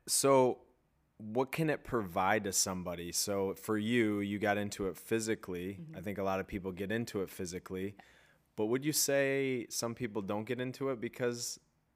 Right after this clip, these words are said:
Speaker 1: they have limitations physically?
Speaker 2: Mm-hmm.
Speaker 1: So what can it do for somebody or provide for someone from what you've seen from thousands of people and
Speaker 2: Yeah.
Speaker 1: hundreds of teachers that you've been with?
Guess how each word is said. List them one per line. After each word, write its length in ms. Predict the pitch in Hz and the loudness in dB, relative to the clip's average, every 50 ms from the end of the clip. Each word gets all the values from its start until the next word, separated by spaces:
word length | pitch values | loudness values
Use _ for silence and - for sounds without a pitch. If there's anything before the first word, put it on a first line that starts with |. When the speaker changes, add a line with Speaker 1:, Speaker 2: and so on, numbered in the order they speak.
| _ _ _ _ _ _ _ - | _ _ _ _ _ _ _ -16
Speaker 1:
they 140 | 90 85 98 | -8 -4 -4
have 120 | 98 90 | -4 -4
limitations 640 | 92 101 98 95 92 - 95 98 101 - 127 127 123 - | -4 -6 -6 -6 -6 -4 -4 -4 -2 -4 -4 -4 -6 -4
physically? 580 | - 131 135 135 147 143 - 151 160 185 185 - - 190 | -4 -4 -2 -2 -4 -6 -4 -6 -6 -6 -8 -10 -12 -12
Speaker 2:
Mm-hmm. 320 | 202 170 180 170 170 202 233 - _ _ - - - - _ _ _ _ _ _ _ | -12 -10 -10 -12 -12 -14 -16 -18 _ _ -20 -20 -20 -20 _ _ _ _ _ _ _
Speaker 1:
So 140 | - - 117 | -4 -2 0
what 200 | 120 131 147 - | 2 2 2 0
can 140 | - 170 165 | 0 -2 -2
it 260 | 131 - 101 90 85 | -4 -4 -8 -4 0
do 160 | 120 131 156 | 2 2 2
for 180 | 151 - 101 92 | 0 -2 -2 -2
somebody 500 | - - 101 95 95 98 95 92 92 95 | 0 0 0 0 0 0 0 0 0 0
or 60 | 95 | -2
provide 440 | 90 - - 95 90 95 98 104 98 | -2 -4 -6 -2 0 2 2 0 0
for 160 | - - 95 | -4 -8 -8
someone 260 | - - 98 95 95 90 | -6 -6 -4 -6 -6 -8
from 220 | - - 92 92 | -8 -8 -8 -8
what 160 | 92 90 - 92 | -8 -8 -8 -8
you've 200 | 95 101 95 - | -8 -6 -2 -2
seen 300 | - - - 90 90 85 | -2 -2 -2 -6 -10 -10
from 260 | - - 87 85 82 - _ _ | -12 -12 -14 -14 -14 -16 _ _
thousands 460 | - 92 87 92 90 85 92 90 82 87 | -2 -2 -2 -2 -2 -6 -8 -8 -10 -10
of 140 | 82 78 | -12 -14
people 440 | - - 95 87 - - 87 87 85 | -12 -12 -12 -10 -10 -10 -10 -10 -10
and 240 | 82 80 76 80 80 - _ _ _ _ _ _ _ - - - | -12 -12 -14 -16 -18 -20 _ _ _ _ _ _ _ -20 -18 -10
Speaker 2:
Yeah. 60 | - | -6
Speaker 1:
hundreds 280 | 107 104 98 98 87 90 | -6 -4 -4 -6 -6 -8
of 80 | 87 - | -12 -12
teachers 380 | - - 92 85 - 90 85 80 | -12 -12 -12 -10 -10 -12 -10 -10
that 120 | 87 80 | -12 -10
you've 240 | 80 92 90 85 - - - _ _ _ _ _ _ - - - - | -10 -12 -12 -12 -16 -20 -20 _ _ _ _ _ _ -20 -20 -18 -14
been 180 | 90 85 82 | -12 -12 -12
with? 180 | 78 73 - - | -12 -12 -14 -16